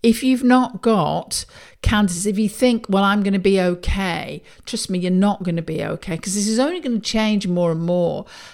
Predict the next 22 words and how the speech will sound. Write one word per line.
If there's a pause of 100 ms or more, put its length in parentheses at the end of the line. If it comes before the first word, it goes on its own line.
(120)
um,
a-,
as
people
are
looking
for
that
right
role.
Um, (300)
the,
the,
they're
looking
for
their,
their,
their
next
career
move,